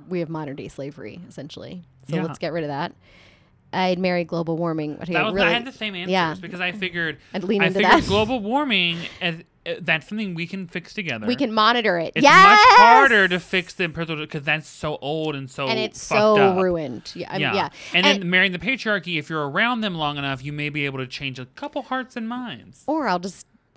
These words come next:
Speaker 1: you know, fuck 'em and leave. You know what I mean?
Speaker 2: Okay, I, mine was more like, you know, to help the world, but okay.
Speaker 1: Um, that's in, uh, also with the global warming thing. Like,
Speaker 2: Seems like
Speaker 1: we,
Speaker 2: you just have a type.
Speaker 1: we can reverse global warming if we work
Speaker 2: Yes.
Speaker 1: at it. Yeah. Okay. All right. I like my answers. I
Speaker 2: Me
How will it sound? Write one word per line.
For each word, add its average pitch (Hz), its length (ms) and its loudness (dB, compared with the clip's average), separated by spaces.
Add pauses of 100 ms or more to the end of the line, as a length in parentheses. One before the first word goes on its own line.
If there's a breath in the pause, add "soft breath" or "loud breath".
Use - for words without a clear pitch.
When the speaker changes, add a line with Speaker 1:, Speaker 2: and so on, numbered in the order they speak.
(760)
Speaker 1:
you 202 80 -12
know, 160 180 -12
fuck 190 320 -10
'em 196 120 -6
and 165 120 -4
leave. 180 460 -12 (160)
You 175 100 -8
know 170 100 -4
what 170 60 -2
I - 20 -2
mean? 175 160 -4
Speaker 2:
Okay, 240 280 -12
I, 185 140 -10
mine 208 240 -10
was 240 160 -14
more 160 140 -10
like, 131 240 -10
you 139 80 -8
know, 123 80 -8
to 113 120 -18
help 113 160 -14
the 117 60 -12
world, 113 260 -8
but 139 100 -10
okay. 180 280 -12 (100)
Speaker 1:
Um, 233 320 2 (140)
that's 262 320 4
in, 294 180 -4
uh, 262 160 -2
also 311 320 2
with 320 120 -10
the 302 40 -12
global 247 280 -8
warming 220 260 -10
thing. 208 100 -12
Like, 180 220 -12
Speaker 2:
Seems 175 200 -14
like - 60 -8
Speaker 1:
we, 240 60 -6
Speaker 2:
you 240 80 -4
just 180 160 -10
have 131 80 -14
a 120 60 -18
type. 165 360 -16
Speaker 1:
we 247 220 -2
can 247 480 0
reverse 190 640 -2
global 170 340 -2
warming 160 300 -6
if - 160 -14
we 151 140 -8
work 156 260 -6
Speaker 2:
Yes. - 20 -10
Speaker 1:
at 135 140 -10
it. 85 220 -14
Yeah. 254 260 0
Okay. 277 240 -8 (140)
All 359 80 -4
right. 381 160 -6
I 359 160 -6
like 277 160 -8
my 185 100 -8
answers. 151 400 -12
I - 80 -10
Speaker 2:
Me 214 60 -14